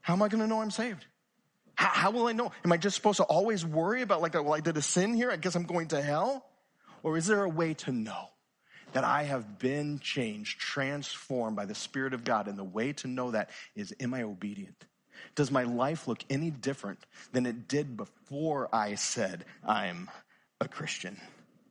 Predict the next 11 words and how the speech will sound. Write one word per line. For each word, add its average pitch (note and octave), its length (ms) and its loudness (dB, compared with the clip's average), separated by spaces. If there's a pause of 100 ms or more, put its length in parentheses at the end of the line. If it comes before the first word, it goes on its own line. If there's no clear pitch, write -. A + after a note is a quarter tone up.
(380)
This A2+ 160 -2
is B2+ 80 -2
what B2+ 120 0
John A2+ 240 0
is G2 80 -4
getting G#2 260 -2
at. G2+ 100 -4 (200)
You A2 120 0
can A#2+ 120 -2
have G#2 120 0
assurance. F#2+ 600 -6